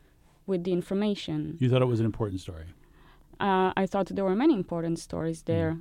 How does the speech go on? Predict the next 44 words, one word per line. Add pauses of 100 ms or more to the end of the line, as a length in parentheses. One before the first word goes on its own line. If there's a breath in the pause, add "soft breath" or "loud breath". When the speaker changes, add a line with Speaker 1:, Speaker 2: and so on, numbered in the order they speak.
Speaker 2:
Mm.
Speaker 1:
uh,
and
I
trusted
them (540 loud breath)
to
take
the
m-, (600)
most
important
stuff
out
of
it.
Um,
there
were (100)
so
man-, (200)
many (240)
junk
documents
Speaker 2:
Yeah.
Speaker 1:
there,
but, (120)
you
know,
Uri (640 loud breath)
had
been
working
as
an
investigative
journalist
for
more
than
fifteen
years.
He
had